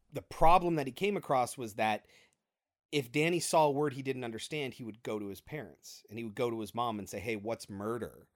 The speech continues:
And then red flags fucking everywhere for mom, and it would have completely changed the dynamic of the whole entire story, which is not what he wanted. So he's like, "Well, what is a way that I can see him see murder and not freak out his mom?"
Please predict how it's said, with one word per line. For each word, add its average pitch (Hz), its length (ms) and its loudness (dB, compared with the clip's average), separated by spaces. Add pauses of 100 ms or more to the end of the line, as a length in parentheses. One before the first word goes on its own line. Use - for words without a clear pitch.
(640)
And 123 180 0
then 101 280 -4
red 170 260 6
flags 143 400 2
fucking 120 360 -2
everywhere 123 500 0
for 110 140 -10
mom, 151 320 4
and 127 80 -4
it 123 60 -6
would 120 100 -6
have 117 80 -10
completely 147 580 -8
changed 110 380 -10
the 104 80 -18
dynamic 104 720 -6 (500)
of 104 300 -4
the 107 80 -4
whole 147 180 2
entire 117 260 -4
story, 120 360 -4
which 92 160 -10
is 131 140 -6
not 151 220 2
what 123 100 -8
he 127 80 -10
wanted. 110 480 -8 (920)
So 151 140 -4
he's 139 120 -2
like, 143 200 4
"Well, 151 160 4
what 143 200 2
is 165 160 -2
a 180 40 2
way 123 180 0
that 123 140 -4
I 113 60 2
can 117 140 -8
see 113 180 -8
him 120 140 -6
see 143 280 -4
murder 98 460 -4 (880)
and 107 300 -6
not 120 340 0
freak 117 260 -6
out 98 160 -2
his 101 140 -14
mom?" 131 440 -4